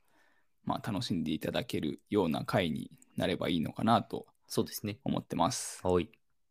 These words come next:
Speaker 1: それができるかはわかりません。
Speaker 2: はい。喋ってくつろいでるんでね。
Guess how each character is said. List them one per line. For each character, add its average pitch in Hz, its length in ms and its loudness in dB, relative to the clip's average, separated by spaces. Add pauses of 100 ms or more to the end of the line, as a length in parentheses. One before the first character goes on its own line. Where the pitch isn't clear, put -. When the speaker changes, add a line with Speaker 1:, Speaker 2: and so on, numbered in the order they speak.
(120)
Speaker 1:
そ - 120 -8
れ - 40 -2
が - 60 -2
で 98 140 0
き 135 120 6
る 135 80 8
か 139 140 6
は - 260 6 (160)
わ - 80 -8
か - 60 0
り - 60 2
ま - 60 -2
せ - 120 -10
ん。 - 20 -20 (160)
Speaker 2:
は 95 200 4
い。 - 200 -6 (260)
喋 110 220 4
っ - 40 4
て 95 100 4
く - 80 -6
つ - 100 2
ろ 95 100 6
い 92 60 6
で 85 80 2
る 78 80 0
ん 76 40 -6
で 78 100 -4
ね。 82 120 -8